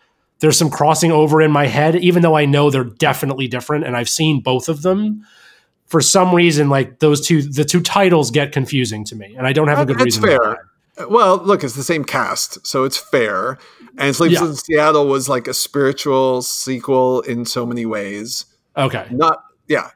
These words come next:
Speaker 2: definitely not as good or iconic a movie. I mean, I, I would guess actually, depending on when you're born, like, for, for many others, Sleepless in Seattle is probably the one. Uh, for, for me and my folks, it's this one.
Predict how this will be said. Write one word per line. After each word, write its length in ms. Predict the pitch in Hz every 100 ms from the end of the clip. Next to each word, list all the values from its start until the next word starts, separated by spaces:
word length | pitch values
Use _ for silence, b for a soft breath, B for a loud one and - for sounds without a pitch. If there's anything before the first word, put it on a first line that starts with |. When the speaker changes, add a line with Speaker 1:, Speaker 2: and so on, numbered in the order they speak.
| _
Speaker 2:
definitely 320 | 190 190 190 160
not 220 | 160 139
as 300 | 143 147 135
good 240 | 151 143
or 260 | 139 127 127
iconic 440 | 123 131 127 127 131
a 40 |
movie. 560 | 123 123 131 127 131 - _ _ _ _ _ _ _ -
I 60 | 190
mean, 100 | 214
I, 140 | 214
I 140 | 190
would 100 | 196
guess 180 | 196 240
actually, 220 | 180 165
depending 240 | 135 156 151
on 60 |
when 80 | 143
you're 100 | 135
born, 540 | 117 123 143 139 123 123
like, 300 | 123 - -
for, 300 | - 123 98
for 100 | 135
many 300 | 131 139 139
others, 320 | 135 147 131
Sleepless 320 | 143 131 127
in 80 | 135
Seattle 320 | 123 127 139
is 100 | 120
probably 360 | - 127 120 117
the 140 | 113
one. 440 | 110 113 107 104 113 _ _ _ _ -
Uh, 280 | 120 120
for, 500 | 120 143 131 131 110 -
for 320 | 127 120 120
me 180 | 120 156
and 100 | 143
my 180 | 135 143
folks, 380 | 143 131 123 -
it's 200 | 113 -
this 280 | 120 123 107
one. 340 | 92 92